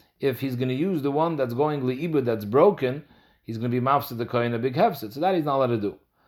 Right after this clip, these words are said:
Look upon him. So you see that hefsid mu'at is not an issue whatsoever. Even the chatchila, it's mutter. And for the Gemara, this is where Rabbi Yirmiyah said his lashon that we mentioned before. Amar Rabbi Yirmiyah, "Kisha akol beis habad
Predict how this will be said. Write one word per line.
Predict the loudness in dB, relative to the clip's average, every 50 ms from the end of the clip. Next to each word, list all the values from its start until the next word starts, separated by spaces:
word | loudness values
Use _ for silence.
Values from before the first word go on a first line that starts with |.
| _ _ _ -14
Look | -14 -10 -8
upon | -8 -2 0 0 0
him. | 0 -2
So | -2 -2
you | -2 -2
see | -2 -4 -4
that | -2 -2 0
hefsid | 2 0 0 0 -2 -4
mu'at | -2 0 0 2 2 0 0 -2
is | -4
not | 0 2 2 2
an | 4 2
issue | 0 0 0 0
whatsoever. | 2 2 0 0 2 2 6 6 6 6 4
Even | -2 -4 -4 -6
the | -6
chatchila, | -4 -6 -6 -2 2 4 4 6 6 4 2 -2 -6 -14 -20 _ _ -20 _ _ _
it's | -14 -10 -4
mutter. | 0 0 0 0 -2 -8 -12 -12 _ _ _ _ _ _ _ _ _ _ _ _ _ _ _ _ _ -20 -20 _ _ _ _ _ _ -20 _ _ _ _ _ _ _ _ _ _ -18 -18 -18 -18 -20 _ _ _ _ -20 _ _ _ -4
And | -2 -2 0
for | 0 0
the | 0 0
Gemara, | 0 2 4 6 6 6 6
this | 4 2 2
is | 2 2
where | 4 4 4
Rabbi | 4 4 4
Yirmiyah | 4 4 2 0 0 -2 -2
said | 0 0 0 0
his | 0 0 -2 -2 -4
lashon | 0 2 2 2 2 0 -2 -4
that | -4 -2
we | -2 -2
mentioned | -2 -4 -4 -6 -6 -6 -4 -4
before. | -4 -4 -2 -2 0 0 0 -2
Amar | -4 -2 0 0
Rabbi | 0 2 2
Yirmiyah, | 2 2 2 0 0 -2 -2 -4
"Kisha | -6 -6 -4 -2 0
akol | 0 0 0 0 0
beis | 0 0 0 0 0
habad | -2 2 2 4 6 6 4 4 2 -2